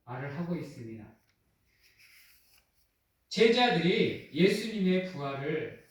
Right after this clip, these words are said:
제대로 믿지 못하자 예수님께서 다시금 제자들에게 나타나서 자신이 부활했음을 다시 보여주는 장면이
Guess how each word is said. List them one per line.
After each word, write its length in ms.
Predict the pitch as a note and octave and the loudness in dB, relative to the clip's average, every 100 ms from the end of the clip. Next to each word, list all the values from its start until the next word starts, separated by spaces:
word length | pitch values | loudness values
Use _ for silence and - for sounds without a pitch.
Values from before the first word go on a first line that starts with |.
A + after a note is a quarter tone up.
| _ | _
제대로 580 | - D3+ E3 D#3+ F3 - | -10 -2 0 2 0 0
믿지 560 | E3+ E3+ - G3+ G#3+ - | -4 -6 -8 -8 -6 -4
못하자 840 | D3 - C#3 B2+ E3+ E3 - - - _ _ | -2 -4 -4 -4 -2 -2 -4 -12 -20 _ _
예수님께서 680 | D3+ F3+ - F3 D3+ D3 D#3 D#3 | -2 -2 2 0 0 -6 -8 -8
다시금 720 | E3+ F3 B3 A3+ F#3 - - - _ _ | -4 0 2 4 4 2 -8 -18 _ _
제자들에게 960 | - C#3+ D#3+ D3+ C#3 C3 D3 D#3+ D#3+ - _ | -16 -10 -6 -4 -4 -8 -6 -8 -8 -16 _
나타나서 1000 | - - - E3+ C3 - F#3 - - - _ _ _ _ _ _ _ _ | -14 -12 -4 -4 -4 -2 -2 -2 -6 -18 _ _ _ _ _ _ _ _
자신이 800 | - E3+ G3+ G3+ A3+ - - - _ _ _ | -2 0 0 2 2 0 -6 -16 _ _ _
부활했음을 1160 | - F#3+ B3 B3 B3+ F3 D3+ C3+ C#3+ E3+ - - _ _ | -4 0 4 4 4 2 0 -4 -2 -2 -4 -12 _ _
다시 580 | - - F3+ F3+ F3 - _ _ _ | -16 -8 0 0 0 -8 _ _ _
보여주는 600 | D#3 F3 A3+ F#3+ F3 F#3 | 0 4 6 8 6 4
장면이 840 | - A#2+ B2 A#2 A2 D#3 - - | 0 -8 -8 -8 -6 -6 -6 -12